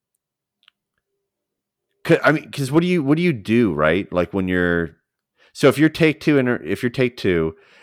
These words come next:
and you keep purchasing all these fucking things, right? Mobile is one thing. That's a, that's a little silo by itself.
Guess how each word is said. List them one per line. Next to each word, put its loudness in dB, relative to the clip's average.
and -2
you 0
keep -4
purchasing -2
all 2
these -4
fucking -4
things, -10
right? -2
Mobile 4
is -2
one -2
thing. -10
That's 2
a, 2
that's -2
a 0
little 0
silo -2
by -2
itself. -6